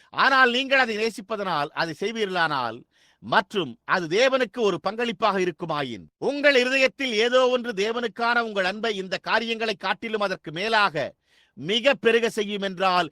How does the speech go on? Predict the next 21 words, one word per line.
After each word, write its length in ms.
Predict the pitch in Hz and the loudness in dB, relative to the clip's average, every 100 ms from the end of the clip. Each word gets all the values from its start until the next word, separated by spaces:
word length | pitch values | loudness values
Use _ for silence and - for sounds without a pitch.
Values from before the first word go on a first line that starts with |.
| _ - 143 | _ -6 -4
இப்பொழுது 360 | 190 233 226 190 | 0 2 4 2
நீங்கள் 360 | 202 202 180 | -2 -4 -4
சரியான 480 | 175 180 208 214 220 | -4 0 2 4 4
நிலையில் 340 | 202 185 180 175 | 0 -2 -2 -4
இருக்கிறீர்கள். 540 | 160 156 139 110 92 - _ _ _ _ _ _ | -4 -6 -6 -8 -12 -16 _ _ _ _ _ _
ஆனால் 420 | - 202 254 247 226 | 2 4 6 4 4
நான் 180 | 214 202 | 4 2
இன்னுமாக 440 | 226 269 262 233 226 | -2 0 2 4 2
மது 160 | 196 214 | 2 0
அருந்தாமலும், 560 | 202 202 180 160 139 - _ _ - | 0 0 0 -2 -6 -12 _ _ -4
புகைப்பிடிக்காமலும், 840 | 220 254 240 220 208 190 156 131 120 _ _ - | 0 0 0 0 0 0 -2 -6 -10 _ _ -4
புகையிலையை 520 | 233 277 262 247 226 | 2 4 4 2 0
மெல்லாமலும், 640 | 196 196 214 202 170 135 143 _ _ - | 0 2 4 2 0 -4 -10 _ _ -2
சாபமிடாமலும், 800 | 214 254 254 240 220 202 165 135 147 _ - | 2 2 2 4 4 4 -2 -6 -12 _ -4
வேறு 280 | 151 240 269 254 | 6 8 8 6
எதையும் 360 | 254 247 240 214 | 4 2 -4 -6
செய்யாமல் 440 | 208 233 233 240 | -2 0 0 0
இருந்தாலும் 460 | 202 220 226 226 214 | -2 0 2 2 0
கூட, 180 | 220 220 | -2 -2
இன்னுமாக 500 | 208 202 214 214 190 | -2 -4 0 0 0
நான் 280 | 202 185 160 | 0 -2 -2